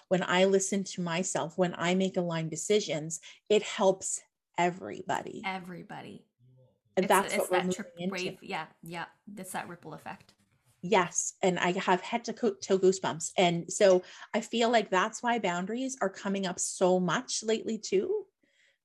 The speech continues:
Speaker 1: because
Speaker 2: Yeah.
Speaker 1: we need to educate ourselves on what it is. And we need to be, um, comfortable with being uncomfortable.
Speaker 2: Yeah. Oh, that's been my, my huge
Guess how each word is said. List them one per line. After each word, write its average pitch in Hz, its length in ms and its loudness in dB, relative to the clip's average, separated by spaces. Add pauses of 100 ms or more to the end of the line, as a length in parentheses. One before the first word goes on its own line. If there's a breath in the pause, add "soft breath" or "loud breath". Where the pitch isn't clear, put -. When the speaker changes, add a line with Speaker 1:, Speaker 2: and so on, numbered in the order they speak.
(220)
Speaker 1:
because 220 640 4
Speaker 2:
Yeah. 196 100 -14 (140)
Speaker 1:
we 226 220 0
need 240 280 4
to 233 220 4 (920)
educate 208 400 4
ourselves 185 500 2
on 170 160 -2
what 175 140 0
it 165 100 -6
is. 160 300 -2 (300 loud breath)
And 202 160 4
we 208 100 4
need 226 300 0
to 247 100 -4
be, 196 480 -2 (340 loud breath)
um, 185 240 2 (120)
comfortable 247 640 2
with 226 200 2
being 240 280 -2
uncomfortable. 240 920 -4 (540)
Speaker 2:
Yeah. 190 200 4 (400)
Oh, 233 80 4
that's 269 240 6
been 294 120 -2
my, 202 320 0
my 175 160 -6
huge 294 400 -6